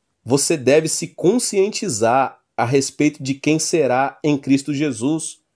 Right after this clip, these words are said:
visualizar sempre a realização de seus sonhos em oração,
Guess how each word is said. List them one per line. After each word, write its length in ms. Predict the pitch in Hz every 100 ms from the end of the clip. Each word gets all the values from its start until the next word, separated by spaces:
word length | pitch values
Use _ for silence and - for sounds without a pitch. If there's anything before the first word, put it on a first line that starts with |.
| _ _ _ -
visualizar 840 | 113 151 156 151 156 120 143 151
sempre 760 | - - 151 196 208 117 95 - _ _ _ _
a 120 | 127 113
realização 920 | 95 139 175 175 160 151 - 151 160
de 120 | 151
seus 240 | - 139
sonhos 400 | - 156 170 147
em 140 | 147 147
oração, 760 | 151 127 - 143 160 147 -